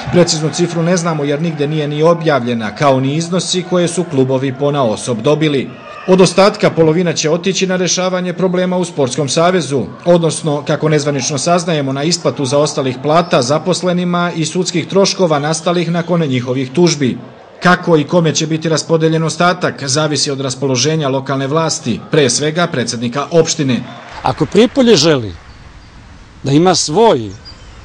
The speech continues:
Speaker 2: seniorski košarkaški klub, da ne budemo inkubator Priboju i Novoj Varoši,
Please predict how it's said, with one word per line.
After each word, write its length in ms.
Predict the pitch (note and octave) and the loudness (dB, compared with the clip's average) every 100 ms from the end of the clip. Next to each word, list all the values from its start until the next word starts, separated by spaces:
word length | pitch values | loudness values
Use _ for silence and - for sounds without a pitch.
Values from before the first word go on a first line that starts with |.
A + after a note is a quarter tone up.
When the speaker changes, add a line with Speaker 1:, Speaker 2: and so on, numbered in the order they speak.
| - - | -20 -8
Speaker 2:
seniorski 720 | - G3 F3+ D#3+ A#2 - B2+ | 0 4 6 4 0 -4 -6
košarkaški 600 | G#2 D3 C#3+ A#2+ C#3 - | -4 -2 -2 -4 -4 -4
klub, 240 | A#2 A#2 G2 - - - - - - - - - - | -6 -6 -6 -10 -18 -20 -20 -20 -20 -20 -20 -10 -2
da 100 | C#3 | 2
ne 120 | D3 | 4
budemo 380 | D#3 F3+ G3+ G#3 | 4 6 4 4
inkubator 720 | G3+ E3+ G3 G#3 D#3 - B2 - | 0 -2 4 4 4 0 -4 0
Priboju 540 | D#3 D3+ C3+ A2 G2+ E2+ - - - - - | 2 4 2 -2 -6 -12 -20 -20 -20 -20 -2
i 100 | D3+ | 2
Novoj 260 | E3+ E3 C#3+ | 4 6 4
Varoši, 540 | C3 A#2+ G#2 - - | 2 0 -4 -12 -14